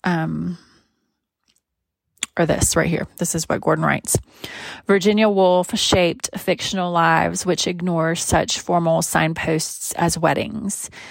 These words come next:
In none of the six lives related in The Waves does marriage play more than a peripheral part. What part had marriage in her own life? Did it affect her thoughts and values?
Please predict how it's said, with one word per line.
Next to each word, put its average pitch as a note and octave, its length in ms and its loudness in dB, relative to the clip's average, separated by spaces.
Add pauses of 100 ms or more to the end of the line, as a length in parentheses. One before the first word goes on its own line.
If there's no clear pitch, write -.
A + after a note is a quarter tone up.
(240)
In F#3+ 160 4
none F3+ 180 4
of G#3 100 0
the G#3 100 4
six - 320 -2
lives E3 420 2
related D#3+ 640 2
in D#3+ 520 -2
The E3+ 180 0
Waves D#3+ 640 2 (160)
does E3 260 2
marriage D#3+ 420 2
play E3+ 220 0
more D#3+ 240 0
than E3 140 0
a E3 80 -2
peripheral D#3+ 540 -2
part. - 360 -2 (920)
What G#3 200 2
part G#3 340 0
had F#3 200 -2
marriage E3 340 2
in E3 120 0
her E3 200 0
own F#3 220 2
life? - 500 -8 (300)
Did F3+ 140 4
it F3 120 6
affect F3 360 0
her F3+ 140 -2
thoughts - 460 0
and E3 160 -4
values? F#3+ 720 0